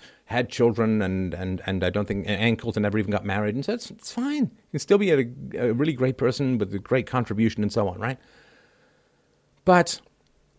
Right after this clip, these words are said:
we just have to understand the basic reality of this transaction. So the average woman will spend, we're talking Canadian dollars, about twenty thousand dollars over the course of her life on makeup, hair dyes, and stuff like that. About twenty thousand dollars, right?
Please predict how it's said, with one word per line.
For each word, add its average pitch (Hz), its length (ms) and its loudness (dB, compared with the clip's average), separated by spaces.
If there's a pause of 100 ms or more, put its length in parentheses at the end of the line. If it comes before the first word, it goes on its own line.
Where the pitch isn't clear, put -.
(140)
we 175 180 8
just 226 300 6
have 185 180 -2
to 113 100 -2
understand 160 500 0
the 117 60 4
basic 113 320 2
reality 101 400 4
of 92 60 -2
this 92 200 0
transaction. 92 560 -2
So 123 120 0
the 147 100 6
average 185 300 2
woman 123 220 4
will 110 80 2
spend, 101 440 -2 (480)
we're - 60 -14
talking 98 320 -2
Canadian 82 360 0
dollars, 80 320 -4 (180)
about 147 180 0
twenty 160 220 2
thousand 113 400 2
dollars 101 480 4 (1500)
over 117 140 8
the 110 80 2
course 117 200 6
of 107 100 0
her 104 60 4
life 90 340 2
on 87 520 0 (960)
makeup, 98 540 4 (360)
hair 87 180 0
dyes, 82 340 -2
and 82 60 -6
stuff - 180 -6
like 82 160 -6
that. - 160 -8
About - 140 2
twenty 156 180 4
thousand 92 340 2
dollars, 80 340 -8
right? 110 180 -8